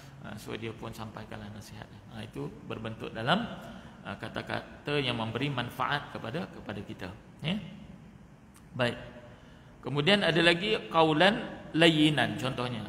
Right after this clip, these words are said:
Eh, qaulan layyinan ni, eh, seperti mana, eh, apa Allah Subhanahu Wa Taala sebut, eh, dalam surah Toha.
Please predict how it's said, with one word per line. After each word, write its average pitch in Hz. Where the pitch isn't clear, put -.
Eh, 180
qaulan 143
layyinan 156
ni, 214
eh, 135
seperti 139
mana, 147
eh, 131
apa 165
Allah 135
Subhanahu 131
Wa -
Taala 127
sebut, 156
eh, 120
dalam 123
surah 139
Toha. 131